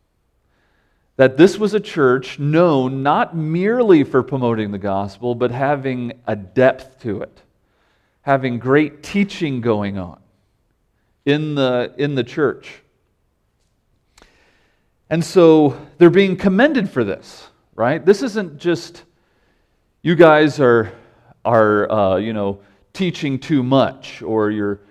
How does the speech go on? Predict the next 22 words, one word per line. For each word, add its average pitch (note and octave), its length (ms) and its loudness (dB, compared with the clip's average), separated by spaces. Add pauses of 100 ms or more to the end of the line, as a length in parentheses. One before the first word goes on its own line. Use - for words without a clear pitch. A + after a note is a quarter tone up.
(100)
you're C3 120 -4
going D3 320 0
too D#3+ 240 -6
deep, B2 420 -4
you're A2+ 140 -4
being B2 260 -4
too C3 300 -2
academic A#2 500 0
about G2+ 240 -2
everything. F#2+ 440 -6 (340)
This B3+ 160 2
is A3 140 0
a G3 60 4
compliment, A3 720 0 (800)
right? D#3 320 -4 (320)
And F#3 80 0
it's F#3+ 120 0
not B3+ 160 0
just A#3 180 -6
a G3 60 2
compliment F3+ 640 -2
from B2+ 640 -2